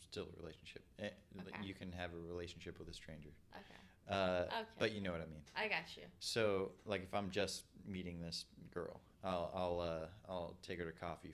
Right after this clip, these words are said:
Speaker 1: first, because there's no long-term time commitment or financial commitment.
Speaker 2: That's a good point.
Speaker 1: <laughs>
Speaker 2: That's a good point.
Speaker 1: And
Speaker 2: Okay.
Speaker 1: it's a lot shorter than an actual dinner.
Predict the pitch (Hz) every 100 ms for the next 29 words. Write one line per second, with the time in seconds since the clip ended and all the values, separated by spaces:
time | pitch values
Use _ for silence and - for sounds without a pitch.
0 | - 82 80 - - 90 85 87 82 90
1 | 87 85 85 - - - - - 98 95
2 | 92 87 - 92 87 87 85 87 - -
3 | - - - - - - - - - -
4 | - 110 104 104 110 107 117 113 110 113
5 | 110 95 92 92 90 87 85 87 82 85
6 | 76 71 - - - - - - - -
7 | 190 202 - 180 175 - 170 - - 185
8 | - 202 190 180 - 110 110 110 110 -
9 | 113 95 - - 98 92 90 - 104 90
10 | 87 82 - 87 85 85 - 92 85 -
11 | 82 82 87 82